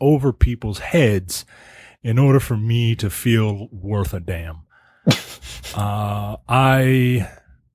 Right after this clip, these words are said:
what is it? Where is it?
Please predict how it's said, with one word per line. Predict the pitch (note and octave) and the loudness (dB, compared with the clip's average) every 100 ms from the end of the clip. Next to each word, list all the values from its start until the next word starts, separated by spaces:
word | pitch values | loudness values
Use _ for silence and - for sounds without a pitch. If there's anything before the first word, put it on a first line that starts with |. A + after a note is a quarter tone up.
| _ | _
what | A2+ A2 | -10 -6
is | G2+ F2+ | -6 -8
it? | F#2 E2+ - _ _ _ _ _ _ _ _ _ _ | -10 -12 -16 _ _ _ _ _ _ _ _ _ _
Where | C3+ A2 G#2+ G2+ | -14 -10 -8 -10
is | F2+ | -12
it? | F#2 F#2+ | -14 -16